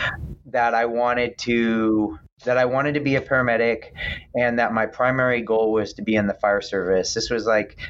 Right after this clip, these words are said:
high school, college, and that my backup plan was gonna be that I was gonna go to nursing school,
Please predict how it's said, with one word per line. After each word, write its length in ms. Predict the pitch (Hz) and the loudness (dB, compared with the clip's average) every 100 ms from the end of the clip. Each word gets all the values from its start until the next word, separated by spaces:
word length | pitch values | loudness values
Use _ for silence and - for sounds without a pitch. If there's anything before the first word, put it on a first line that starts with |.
| - | -2
high 160 | 110 | 0
school, 320 | 107 - 110 | 0 -2 -2
college, 720 | 101 - 104 104 104 110 - - - - - 117 | -2 -2 0 0 0 -4 -8 -14 -16 -16 -8 -2
and 180 | 117 | 2
that 140 | 117 107 | 2 2
my 160 | 110 | 0
backup 560 | 104 117 117 135 - - | 0 0 0 0 -2 -2
plan 380 | - 113 110 110 | -2 2 2 2
was 160 | 104 - | -2 0
gonna 240 | 110 104 | 0 0
be 240 | 101 104 | 0 0
that 180 | 101 104 | 2 2
I 60 | 101 | 2
was 160 | 101 | 0
gonna 220 | 95 104 95 | -2 -2 0
go 160 | 107 | 0
to 140 | 101 101 | 2 2
nursing 380 | 104 101 101 | 0 0 -2
school, 580 | 95 - 101 95 95 95 | -4 -4 -2 2 2 0